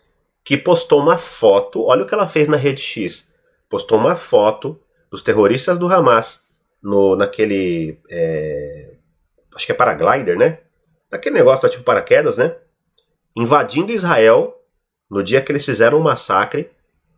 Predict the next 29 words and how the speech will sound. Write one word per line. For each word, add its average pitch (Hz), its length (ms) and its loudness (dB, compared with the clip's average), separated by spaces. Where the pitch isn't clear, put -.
e 113 120 2
ela 135 220 4
colocou 147 480 2
ali 127 140 2
uma 139 180 0
frase, 127 400 0
né, 127 320 2
dizendo, 113 380 2
olha, 117 360 4
nessa 95 320 -2
im-, 90 200 -6
é, 90 160 -2
alguma 117 240 0
coisa 156 180 2
assim, 127 140 -6
essa 117 160 -2
imagem 104 580 -2
linda, 95 640 0
né, 90 220 -2
desse 92 340 -6
dia 98 540 0
pra, 90 320 -2
em 92 100 -4
lembrança 90 580 2
e - 60 -16
tal, 104 180 0
fez 117 140 -2
uma 135 140 0
frase 117 440 -2